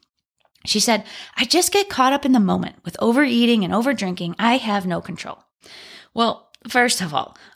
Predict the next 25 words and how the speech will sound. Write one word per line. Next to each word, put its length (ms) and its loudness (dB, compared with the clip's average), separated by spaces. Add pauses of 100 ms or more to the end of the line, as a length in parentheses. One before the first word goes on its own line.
going 340 4
into 220 2
her 200 2
weekends 500 2
with 140 -2
the 100 -2
thought 280 2
of, 200 0
"I 140 0
have 380 -4
no 140 0
control," 720 -4 (300)
was 200 0
setting 420 2
her 220 -2
up 260 -4 (140)
for 260 0
exactly 680 -2 (120)
that. 400 -8 (420)
The 80 0
brain 560 0 (100)
loves 500 2
to 160 -2
prove 600 -2
true 520 0